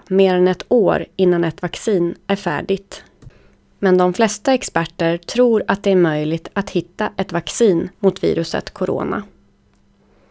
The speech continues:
Alla väljare. Ledarna får stöd. Det är kris i Europa.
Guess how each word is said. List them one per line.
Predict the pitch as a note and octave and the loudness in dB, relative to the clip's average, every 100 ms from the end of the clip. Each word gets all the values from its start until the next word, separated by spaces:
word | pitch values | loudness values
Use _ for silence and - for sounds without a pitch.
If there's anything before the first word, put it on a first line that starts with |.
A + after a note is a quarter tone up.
| _ _ _ _ _ _ _ _ _ _ _ _ _ _ _ _ | _ _ _ _ _ _ _ _ _ _ _ _ _ _ _ _
Alla | G3 F#3 F3 | -4 -2 0
väljare. | F3+ F3 F#3+ - G3+ _ _ _ _ _ _ _ _ _ _ | 0 0 0 -2 -6 _ _ _ _ _ _ _ _ _ _
Ledarna | A3+ A#3+ G#3+ A#3+ A#3 G#3+ | 2 4 4 2 0 -2
får | E3+ | -4
stöd. | D#3+ - - - - _ _ _ _ _ - - - - | -4 -2 -2 -4 -10 _ _ _ _ _ -20 -20 -12 2
Det | G#3+ | 2
är | G#3 | 4
kris | A#3+ C4 B3 - | 2 2 2 2
i | F#3 | 4
Europa. | F#3 A3 G#3 - | 4 0 -4 -4